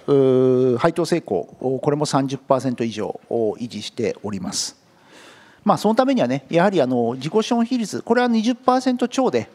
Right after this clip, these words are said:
えー、コントロールしながら、あ、長期の資金を活用して、バランスシートを活用していくと。ですから、えーと、よくご質問を受けますが、借り入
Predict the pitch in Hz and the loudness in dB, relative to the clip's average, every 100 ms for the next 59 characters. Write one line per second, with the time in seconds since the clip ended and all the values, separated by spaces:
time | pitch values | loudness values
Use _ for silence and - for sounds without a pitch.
0 | - 135 143 135 123 123 - 147 165 160 | -8 -2 0 2 2 2 -2 0 2 2
1 | 113 - 120 107 107 127 143 135 117 - | 0 -4 -4 -2 0 0 -2 -4 -4 0
2 | 151 127 113 - 123 101 107 - 120 113 | -2 -2 -6 -6 -8 -6 -10 -8 -4 -4
3 | 113 180 160 - 117 123 - 120 98 107 | -2 -4 -2 -2 -2 -2 -6 -8 -8 -10
4 | - 107 - - - - _ - - - | -10 -10 -10 -14 -16 -16 _ -20 -20 -20
5 | - - - 185 180 170 180 - 165 160 | -20 -12 -4 -2 2 2 2 0 0 -2
6 | - 160 208 208 139 123 160 - 160 170 | -4 0 0 0 -4 -2 -4 -2 -4 0
7 | 175 143 135 - 160 196 220 | -2 2 0 2 -2 -2 -2